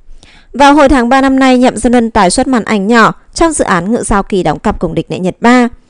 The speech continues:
Ở phần đầu phim, người cá Trường Ý Nhậm Gia Luân vì mới lên bờ chưa lâu nên khá ngơ ngác và có phần hơi ngốc nghếch.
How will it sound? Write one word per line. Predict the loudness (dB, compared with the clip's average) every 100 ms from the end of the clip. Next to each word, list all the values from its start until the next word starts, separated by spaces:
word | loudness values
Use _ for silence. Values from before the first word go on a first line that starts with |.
| -20 -20 -2
Ở | 2 4
phần | 4 4
đầu | 4
phim, | 4 0 2
người | 2 2
cá | 0 2
Trường | 0 0
Ý | 0
Nhậm | -2 -2
Gia | -2 2
Luân | 4 2 0 -10 _
vì | 0 2
mới | 4 2
lên | 2 0
bờ | 2 0
chưa | 0 0
lâu | 0
nên | 0 -4
khá | -4 -4
ngơ | -4 -2
ngác | -2 -2
và | -4
có | -2 -2
phần | 0 -2
hơi | -2 -2
ngốc | -4 2
nghếch. | 2